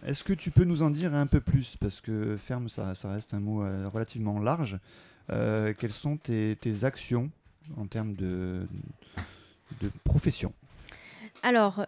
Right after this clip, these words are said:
Speaker 2: euh, donc, euh, je me suis installée, euh,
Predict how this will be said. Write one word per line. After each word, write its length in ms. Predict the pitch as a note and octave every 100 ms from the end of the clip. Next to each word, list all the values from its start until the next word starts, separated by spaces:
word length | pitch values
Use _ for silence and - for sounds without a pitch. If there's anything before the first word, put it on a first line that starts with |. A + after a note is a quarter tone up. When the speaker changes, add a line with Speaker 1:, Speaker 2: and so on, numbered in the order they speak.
| -
Speaker 2:
euh, 500 | G#3+ G3+ G3 G3 G3
donc, 400 | G#3+ G#3+ - A3+
euh, 880 | G3 F#3+ F#3+ F#3+ F#3+ G3 A2 A2 - - -
je 180 | G3+
me 220 | G#3+ A#3 A3+
suis 320 | - C#4+ D4 -
installée, 880 | B3+ B3 - B3 A#3+ B3+ B3+ C4 B3+
euh, 680 | G3+ G3+ F#3+ F#3+ G3+ G3+